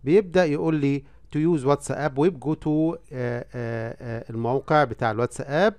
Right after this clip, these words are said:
ونزله. آه، طب نزلت البرنامج، بيبدأ يقول لي طب وجه الكاميرا بتاعتك. بعد ما اخترت كاميرا الموبايل اهو بروح اوجهها للاختيار الباركود اللي موجود معايا هنا ده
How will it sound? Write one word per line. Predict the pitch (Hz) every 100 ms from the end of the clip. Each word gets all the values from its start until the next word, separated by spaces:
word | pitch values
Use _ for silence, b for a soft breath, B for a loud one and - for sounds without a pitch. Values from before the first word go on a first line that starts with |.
| 147
ونزله. | 147 170 123 156 160 156 b b b b -
آه، | 131
طب | 127 156 135
نزلت | 139 117 143 143
البرنامج، | 147 127 117 131 139 175 -
بيبدأ | 127 160 170 156
يقول | 143 160 139
لي |
طب | 120 101 98
وجه | 156 190 165 165 143 - -
الكاميرا | 131 120 143 127 113
بتاعتك. | 104 - 123 - 190 -
بعد | 127 110
ما |
اخترت | 104 - 160 233 - b b b b
كاميرا | 143 139 127
الموبايل | 127 117 113 160 220 247 b b b
اهو | 123 110 156
بروح | 127 139 -
اوجهها | 135 117 110 113 131 165 b b -
للاختيار | 120 135 135 123 117 - - 127 120
الباركود | 113 117 117 - 127
اللي | 120 110
موجود | 107 117 110
معايا | 110 120
هنا | 110 131
ده | 113 165 226